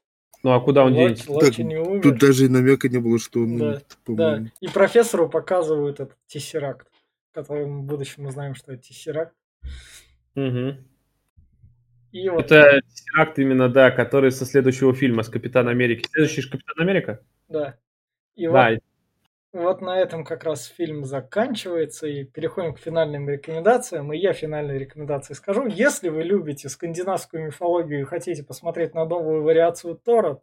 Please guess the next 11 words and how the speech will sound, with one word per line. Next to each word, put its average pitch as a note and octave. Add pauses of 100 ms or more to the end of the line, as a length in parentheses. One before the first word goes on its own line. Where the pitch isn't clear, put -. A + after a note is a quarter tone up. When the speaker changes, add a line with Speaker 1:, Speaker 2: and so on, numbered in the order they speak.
Speaker 2:
то G#3+
смотрите. C#3 (340)
Если G#3
вы F3+
хотите E3+
развлекательного D#3+
кино, G3+ (260)
смотрите A3+
первого E3
Железного D3+
Человека. C#3